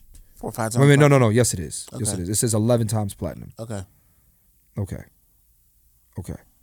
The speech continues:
Speaker 1: He was on two album covers that year. I mean, two mag-, remember
Speaker 2: All
Speaker 1: magazine
Speaker 2: right,
Speaker 1: covers
Speaker 2: let's,
Speaker 1: used to
Speaker 2: let's,
Speaker 1: be the
Speaker 2: let's go
Speaker 1: thing?
Speaker 2: here. All right. So Hypnotize was the first single. Um, Certifications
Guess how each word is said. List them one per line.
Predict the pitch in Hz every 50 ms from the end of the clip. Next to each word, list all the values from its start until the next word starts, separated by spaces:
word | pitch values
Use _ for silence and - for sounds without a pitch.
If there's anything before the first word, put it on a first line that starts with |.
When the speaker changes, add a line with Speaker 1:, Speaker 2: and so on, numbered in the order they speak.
| _ _ _ _ _ _ _ _ _ _ _ _ _ _ _ _ _ _ _ _ _ _
Speaker 1:
He | - 127 131
was | 135 131 127
on | 127 127 120
two | - - - 156 147 131
album | 87 123 131 135 131 120 113
covers | 107 - 107 101 101 101 92 92
that | 92 95
year. | 95 95 95 92 98 - _ _ _ _ _ _ _ _ - -
I |
mean, | 120 123 117 110 -
two | - - 170 165 160 135 _ _ _ _ _ _ -
mag-, | - 135 135 135 127 127
remember | 120 131 143 156 175 180
Speaker 2:
All | 165
Speaker 1:
magazine | - 147 127 127 127 120 135
Speaker 2:
right, | 127
Speaker 1:
covers | 131 143 147
Speaker 2:
let's, |
Speaker 1:
used | 135 131
to | 135
Speaker 2:
let's, | 139 123
Speaker 1:
be | 127
the | 117
Speaker 2:
let's | 139 131 127
go | 147 147
Speaker 1:
thing? | 139
Speaker 2:
here. | 139 127 107 101 101 _ _ _ _ _ _ _ _ _ _ _ _ _ _ _ _ _
All | - 104
right. | 101 104 107 107 - _ _ _ _ _ _ _ _ _ _ _ _ -
So | - - 123 101
Hypnotize | 139 156 - 147 131 - - 139 135 131 123 120
was | 127 117
the | 101 113
first | - - 127 120 110 -
single. | - 117 107 98 92 95 110 - _ _ _ _ _ _ _ _ _ _ _ _ _ _ _ _ _ _ _ _ _ _ _ _ _ _ _ -
Um, | 104 101 98 95 95 92 87 82 80 78 - _ _ _ _ -
Certifications | - - 117 117 110 104 - - - - 135 131 113 - 120 113 110 104 - - - -